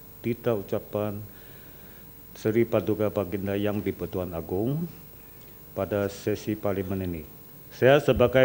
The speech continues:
wakil rakyat Kota Kinabalu ingin membangkitkan beberapa isu penting bagi kawasan saya dan juga di negeri Sabah. Tuan Datuk Speaker,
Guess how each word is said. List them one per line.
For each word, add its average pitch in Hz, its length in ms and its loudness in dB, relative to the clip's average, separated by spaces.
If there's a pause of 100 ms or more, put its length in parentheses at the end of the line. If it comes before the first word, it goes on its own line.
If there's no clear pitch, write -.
wakil 123 400 8
rakyat 127 400 6
Kota 120 160 4
Kinabalu 107 720 0 (160)
ingin 135 480 6
membangkitkan 120 1300 2 (480)
beberapa 117 640 2
isu 123 560 0
penting 139 480 2 (400)
bagi 110 320 6
kawasan 110 720 2
saya 123 320 0 (640)
dan 92 160 -2
juga 110 320 2
di 98 160 -2
negeri 98 320 -4
Sabah. 101 320 -6 (1500)
Tuan 165 480 8
Datuk 147 320 4
Speaker, 120 400 -2